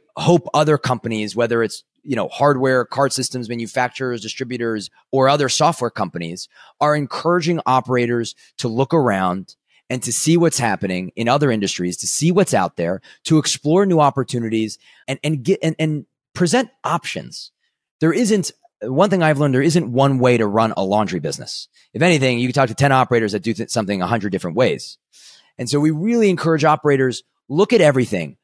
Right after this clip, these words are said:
consider every operating model, consider every opportunity, because the more you open your mind, you open your eyes,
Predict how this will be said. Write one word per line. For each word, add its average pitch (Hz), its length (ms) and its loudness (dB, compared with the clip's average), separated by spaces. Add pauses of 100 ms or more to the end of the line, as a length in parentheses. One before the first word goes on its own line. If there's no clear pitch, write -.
(240)
consider 190 500 4
every 147 300 4
operating 110 460 0
model, 73 360 -4 (220)
consider 196 480 2
every 156 320 0
opportunity, 139 840 0 (260)
because 139 280 -2
the 143 80 0
more 175 200 2
you 190 100 4
open 156 260 0
your 151 100 0
mind, 147 380 0
you 139 60 -2
open 135 200 -4
your 135 140 0
eyes, 139 400 -2